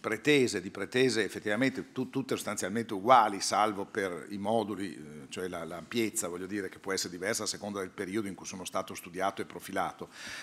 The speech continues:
ma basilarmente uguali, eh, non si può pensare ancora alla raccolta delle adesioni e tantomeno si può pensare al fatto che le adesioni arrivino alla cancelleria dei tribunali specializzati addirittura non tramite il class representative,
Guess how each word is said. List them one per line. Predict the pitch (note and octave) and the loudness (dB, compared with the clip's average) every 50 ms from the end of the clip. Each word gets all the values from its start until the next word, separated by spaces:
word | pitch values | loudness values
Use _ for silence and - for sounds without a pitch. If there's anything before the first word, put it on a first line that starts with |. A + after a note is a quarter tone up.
| - - | -8 0
ma | G2 A2+ G#2 E2+ | 4 4 4 4
basilarmente | D#2+ G2+ - G#2+ G#2+ G#2 F#2 F#2 A2 B2 B2 - A2 | 2 -2 -2 0 0 0 0 2 2 2 2 2 0
uguali, | G2+ A2 B2 B2+ A2+ G2+ F2+ F2 G#2+ B2+ C3 B2+ - - - - - - - | -2 4 8 10 10 10 8 6 0 -2 -2 -2 -12 -16 -18 -18 -20 -16 -4
eh, | - C#3 C#3+ C#3 C3+ C3 C3 B2+ A#2+ A#2+ A#2+ | 2 6 8 10 10 10 10 10 8 8 6
non | A#2+ A#2 B2 C3 C#3+ F3 A3 A3+ - | 4 2 -2 -2 0 2 2 4 4
si | - C3+ | 2 0
può | - - F#3+ E3+ | 4 8 8 8
pensare | - - B2 A#2 - - C3+ B2 B2 B2 A#2+ A#2 A2+ A2+ G#2 - - - | 8 6 2 2 6 8 10 10 10 10 10 8 6 4 2 0 -8 -4
ancora | A2+ B2 A#2+ - - B2 B2 B2 B2 A#2+ A#2 A2+ G#2+ - | -2 -2 -2 0 2 2 4 6 6 8 8 8 8 8
alla | A2+ A#2 A#2+ A#2+ A#2+ A2+ | 8 6 6 8 8 6
raccolta | G#2+ A2+ A2 - - C3 B2+ B2 A#2+ - A#2 G#2 | 6 6 4 2 2 4 4 4 4 4 0 0
delle | G#2 A2+ A#2 G#2+ | 2 4 2 2
adesioni | G2 G#2 G#2+ F#2+ A2+ A#2 A2+ A2 G#2+ G#2 G#2 G#2+ G#2+ G#2+ G#2 - - - - - - - | 2 0 0 0 2 4 4 4 4 2 0 0 -2 -4 -6 -10 -18 -20 -20 -16 -4 -2
e | E3 D#3+ | 0 8
tantomeno | - B3 B3 A#3 A#3+ E3 C#3+ C3+ B2 A2+ G#2+ G2+ | 10 10 8 10 6 2 4 4 2 2 2 0
si | G#2+ D3 | 0 2
può | D3 G3+ F3+ | 4 4 4
pensare | - B2+ A2+ - - A2+ G2 G2 G#2+ | 4 4 2 4 6 6 6 6 6
al | C3+ C#3+ | 4 4
fatto | - B2 G2 F#2+ - A2 | 6 4 4 4 2 -4
che | - D3+ | -2 2
le | E3 E3+ | 2 2
adesioni | B2 A2 A2 G2 G2+ G2+ F#2+ F#2 F2+ G2+ | 4 4 2 2 2 0 -2 -2 2 4
arrivino | B2 C#3 B2+ A#2 B2 G#2 F#2 G2 F#2 | 4 4 6 4 0 0 0 0 2
alla | G2+ A#2+ A#2+ | 4 4 6
cancelleria | - B2 A#2+ - C3 A#2+ A#2+ B2+ C3 C#3 A2+ F#2+ | 6 4 2 2 2 2 2 4 4 4 4 4
dei | F#2+ F2+ | 2 -2
tribunali | F#2 - G2+ F2+ G2 G#2+ A#2+ B2 A#2+ G#2 | -4 -6 -6 -4 0 4 4 6 6 4
specializzati | F#2+ - G#2+ - D#3+ F3 C#3 G#2+ E2+ G#2+ G#2 F#2 F#2 - - G2+ | 2 -4 -2 0 2 2 4 2 4 4 4 4 4 0 0 -2
addirittura | A2 A#2+ A#2+ E3+ C3+ A2 A2 - G#2+ G#2 G#2 G2+ F2+ | -2 2 4 4 4 2 0 -2 -2 0 0 0 0
non | G#2 C3+ D3 A#2+ | 0 0 -2 0
tramite | - G#2 A2 A2 G#2 F#2+ - F#2 | 4 6 6 6 6 2 -4 -6
il | F#2 | -4
class | - A#2+ C3 C#3+ - - | 2 4 4 4 4 2
representative, | F#2+ G#2 G2+ - A#2+ C3+ A#2+ B2+ G#2+ G2+ F#2+ G#2+ G#2 - - A2+ G#2 | -2 -2 -2 0 0 2 4 4 4 4 2 -4 -4 -2 0 -2 -2